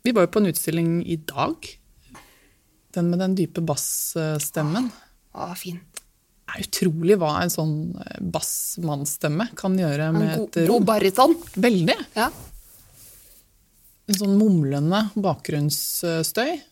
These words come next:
Speaker 2: Mhm.
Speaker 1: Tidvis akkompagnert av kassaapparatet i, ute i kassa der. Billettutsalget.
Speaker 2: Ja.
Speaker 1: Ja. Med noe lukt.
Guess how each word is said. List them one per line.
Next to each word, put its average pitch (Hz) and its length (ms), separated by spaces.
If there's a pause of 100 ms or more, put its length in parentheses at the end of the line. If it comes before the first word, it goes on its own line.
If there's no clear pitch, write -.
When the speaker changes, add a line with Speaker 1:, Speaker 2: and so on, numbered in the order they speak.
(140)
Speaker 2:
Mhm. 240 420 (1200)
Speaker 1:
Tidvis 170 960
akkompagnert 175 640
av 147 400
kassaapparatet 156 840
i, 175 280
ute 156 360
i 147 1300
kassa - 280
der. 151 260 (520)
Billettutsalget. 160 1000 (280)
Speaker 2:
Ja. 240 160 (180)
Speaker 1:
Ja. 202 120 (2250)
Med 185 220
noe 185 200
lukt. - 600